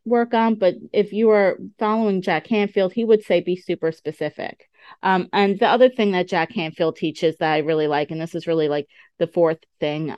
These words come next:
um, that you have to be careful about when setting your affirmations and why they might not be working out for you, is you have to watch that your affirmation is actually not ne-, in a negative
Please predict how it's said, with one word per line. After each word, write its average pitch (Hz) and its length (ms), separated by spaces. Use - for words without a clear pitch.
um, 160 440
that 175 200
you 180 40
have 156 100
to 175 80
be 156 100
careful 214 340
about 156 320
when 160 160
setting 156 320
your 156 140
affirmations 165 720
and 170 180
why 160 240
they 160 160
might 151 180
not 143 200
be 151 120
working 147 320
out 233 200
for 202 60
you, 165 280
is 180 240
you 202 160
have 214 240
to 214 140
watch 185 540
that 175 200
your 180 140
affirmation 190 840
is - 220
actually 180 440
not 170 360
ne-, 165 360
in 175 120
a 165 60
negative 170 520